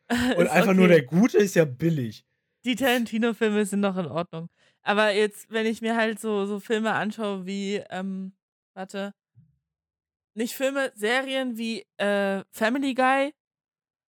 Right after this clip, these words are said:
Speaker 2: So die Sachen, die Klaus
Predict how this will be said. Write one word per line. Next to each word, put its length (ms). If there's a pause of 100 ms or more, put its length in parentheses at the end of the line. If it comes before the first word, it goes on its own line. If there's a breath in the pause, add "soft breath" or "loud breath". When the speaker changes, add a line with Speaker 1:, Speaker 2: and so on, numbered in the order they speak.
(420)
Speaker 2:
So 200 (280)
die 100
Sachen, 540
die 400
Klaus 800